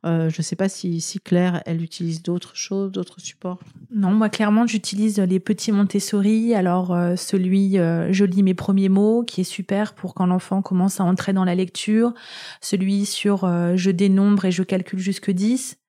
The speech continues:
Speaker 2: Ça, même en maternelle, euh, c'est des supports, euh, idéaux parce que tout est dedans et, euh, c'est hyper facile à utiliser à la maison.
Speaker 1: Puis c'est un côté ludique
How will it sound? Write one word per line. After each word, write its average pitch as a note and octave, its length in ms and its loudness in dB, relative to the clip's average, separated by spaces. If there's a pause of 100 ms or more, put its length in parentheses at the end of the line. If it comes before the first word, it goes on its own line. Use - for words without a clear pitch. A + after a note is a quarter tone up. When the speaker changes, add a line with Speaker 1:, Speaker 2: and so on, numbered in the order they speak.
(160)
Speaker 2:
Ça, F#3+ 220 -2
même F#3 220 2
en F#3 60 2
maternelle, F#3+ 640 0
euh, E3+ 280 -2
c'est F3+ 140 -6
des F3+ 120 -2
supports, F#3 520 -4
euh, E3+ 80 -4 (120)
idéaux G#3 440 2
parce F#3 200 -4
que - 100 -4
tout - 240 -6
est G#3+ 60 2
dedans G3+ 520 0
et, E3+ 220 2
euh, E3 160 -2 (260)
c'est G#3+ 180 -2
hyper G3 220 -2
facile G#3 320 -2
à G3+ 60 2
utiliser F#3 440 -2
à F#3+ 60 0
la F3+ 100 2
maison. F3+ 340 2 (720)
Speaker 1:
Puis G3+ 80 -2
c'est F#3+ 100 -2
un F#3+ 100 4
côté G#3 280 0
ludique G#3 640 0